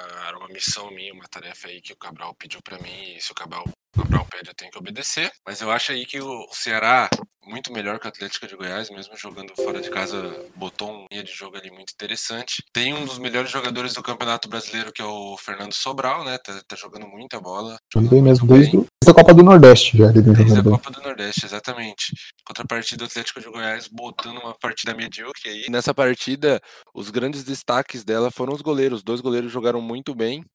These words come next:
Speaker 1: né? Apesar de ter tomado dois gols, o Jean fez uma partida muito boa.
Speaker 2: Fernando Praz, no outro lado.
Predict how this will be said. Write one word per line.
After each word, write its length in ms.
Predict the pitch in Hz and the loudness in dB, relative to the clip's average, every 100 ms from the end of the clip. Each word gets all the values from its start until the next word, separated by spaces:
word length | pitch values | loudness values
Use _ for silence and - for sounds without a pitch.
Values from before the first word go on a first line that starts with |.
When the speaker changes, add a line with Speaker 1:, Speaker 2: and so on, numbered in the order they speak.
| - | -12
Speaker 1:
né? 60 | |
Apesar 340 | 101 110 107 110 | -8 -6 -4 -6
de 80 | |
ter 120 | 110 113 | -10 -12
tomado 280 | 117 107 | -8 -8
dois 200 | 107 110 | -8 -10
gols, 220 | 107 113 120 | -8 -6 -6
o 20 | |
Jean 320 | 104 107 120 - - _ _ | -8 -8 -8 -12 -20 _ _
fez 140 | 101 | -14
uma 140 | 107 | -12
partida 320 | 101 104 104 107 | -10 -12 -10 -12
muito 240 | 110 127 | -12 -14
boa. 340 | 120 123 156 175 _ - | -10 -8 -8 -12 _ -16
Speaker 2:
Fernando 220 | 127 160 | -8 -8
Praz, 340 | 160 135 135 - | -2 -2 -2 -4
no 100 | 127 | -8
outro 200 | 131 123 | -6 -8
lado. 200 | 131 | -8